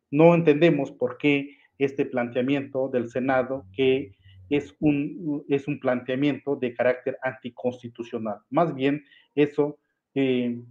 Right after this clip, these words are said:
pues hace ver, hace ver el, el clasismo, la discriminación racial y colonial que tenemos en nuestro estado, aún todavía, donde, eh, no,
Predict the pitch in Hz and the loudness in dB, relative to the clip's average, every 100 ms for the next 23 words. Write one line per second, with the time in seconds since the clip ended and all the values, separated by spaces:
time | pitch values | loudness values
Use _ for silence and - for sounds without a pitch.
0 | _ _ _ _ _ _ _ _ - 151 | _ _ _ _ _ _ _ _ 4 4
1 | - - 196 185 175 175 - - - _ | 4 0 4 8 10 8 6 -6 -18 _
2 | - 139 - 139 147 147 143 123 131 127 | -4 -2 0 2 4 2 -2 -8 -8 -8
3 | - 131 - 160 - 127 123 - 120 117 | -2 -2 -2 -6 -6 -8 -8 -6 -2 -2
4 | 117 117 120 120 120 131 139 135 - _ | -2 -4 -2 0 0 0 -2 -2 -8 _
5 | _ _ - 117 120 143 143 139 139 - | _ _ -4 -4 -4 2 4 4 0 -10
6 | _ _ - 139 156 - - 135 131 127 | _ _ -6 -4 -4 -6 -6 -2 0 0
7 | 123 139 139 - - 123 131 135 151 139 | 2 2 2 -2 -8 -6 -2 0 2 0
8 | 135 - 127 123 - 120 - 160 151 143 | -4 -8 -6 -6 -4 -4 2 4 4 2
9 | 139 - - 131 196 226 165 147 131 135 | 0 -8 0 4 4 4 4 6 6 4
10 | 131 139 - _ _ - 147 147 135 139 | 0 -2 -4 _ _ 2 4 6 4 0
11 | 139 - - - _ - 123 127 131 151 | -2 -18 -20 -20 _ -6 -4 -2 2 6
12 | 165 165 165 | 8 6 2